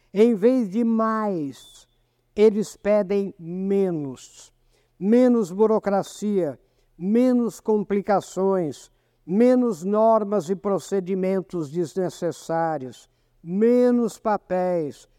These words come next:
menos perda de tempo na compra, perda de tempo no pagamento, perda de tempo na entrega, perda de tempo na assistência técnica,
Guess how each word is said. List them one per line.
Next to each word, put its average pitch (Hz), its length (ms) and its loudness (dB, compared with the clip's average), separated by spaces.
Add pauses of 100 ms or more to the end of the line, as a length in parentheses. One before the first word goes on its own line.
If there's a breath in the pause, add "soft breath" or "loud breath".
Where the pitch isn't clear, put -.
(200)
menos 240 640 2
perda 220 480 2
de 196 140 -6
tempo 208 480 0
na 208 160 0
compra, 190 880 -2 (400)
perda 220 420 4
de 202 160 -4
tempo 214 400 0
no 202 140 0
pagamento, 196 1000 -2 (400)
perda 220 460 2
de 202 120 -4
tempo 208 380 0
na 208 140 0
entrega, 190 720 -2 (400)
perda 226 460 2
de 208 140 -4
tempo 220 360 0
na 214 140 -2
assistência 208 580 0
técnica, 175 800 -2